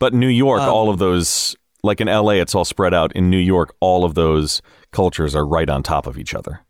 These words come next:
Speaker 2: Yeah, they're, they, they, they, the New York City as a city is not that large from, from north to south or east to west.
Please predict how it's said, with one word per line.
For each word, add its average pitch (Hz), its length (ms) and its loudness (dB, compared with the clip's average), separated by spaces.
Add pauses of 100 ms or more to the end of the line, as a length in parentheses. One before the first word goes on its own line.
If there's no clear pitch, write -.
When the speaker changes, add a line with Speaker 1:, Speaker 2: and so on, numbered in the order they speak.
(360)
Speaker 2:
Yeah, 170 260 -4
they're, 113 220 -6
they, 127 160 -2
they, 131 220 -2
they, 135 200 -4
the 143 240 -2
New 202 140 4
York 277 180 2
City 220 260 0
as 127 120 0
a 131 60 2
city 147 500 -2
is 117 160 -2
not 143 280 -2
that 123 240 -2
large - 540 -6
from, 107 440 -2
from 117 220 -4
north 113 200 -2
to 117 100 -4
south 107 260 -2
or 101 80 -4
east 107 200 -6
to - 60 -6
west. - 360 -8